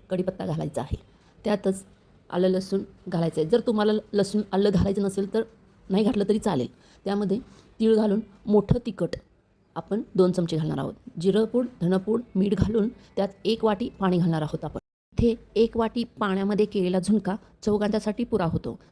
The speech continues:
जर तुम्हाला जास्त लोकांचं करायचं असेल तर तुम्ही या प्रमाणात पाणी वाढवून घेऊ शकता. पाण्याला उकळी आल्यानंतर त्यात दोन पळी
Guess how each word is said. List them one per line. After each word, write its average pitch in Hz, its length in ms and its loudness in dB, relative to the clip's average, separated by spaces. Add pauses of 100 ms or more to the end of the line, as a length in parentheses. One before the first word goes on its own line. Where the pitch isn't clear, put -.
जर 190 80 2
तुम्हाला 190 340 0
जास्त 196 200 -2
लोकांचं 202 300 -2
करायचं 202 300 -2
असेल 247 240 -4 (220)
तर 202 40 -4
तुम्ही 208 300 0
या 208 100 0
प्रमाणात 190 340 2 (220)
पाणी 190 200 0
वाढवून 190 240 4
घेऊ 180 160 4
शकता. - 240 -2 (1700)
पाण्याला 196 320 0
उकळी 208 240 -2
आल्यानंतर 202 600 0 (340)
त्यात 196 140 2 (600)
दोन 202 320 2
पळी 220 340 -4